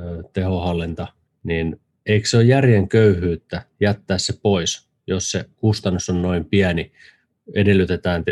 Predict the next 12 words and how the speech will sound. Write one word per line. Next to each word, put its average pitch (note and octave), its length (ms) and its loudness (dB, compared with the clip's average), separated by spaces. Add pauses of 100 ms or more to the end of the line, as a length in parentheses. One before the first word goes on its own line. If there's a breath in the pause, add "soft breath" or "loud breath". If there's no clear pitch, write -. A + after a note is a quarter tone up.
edellyttäen G2+ 600 0 (120)
tietysti, F2+ 340 -2
että E2+ 160 -6
sinne F#2 180 0
nyt F2+ 100 -4
laitetaan G2+ 360 2
niitä F2+ 160 -2
latauslaitteita, F#2 680 -2
jotka, - 320 -12 (100)
jotka G#2 380 -2
tukee F#2+ 420 0
tämmöistä, D#2+ 500 -6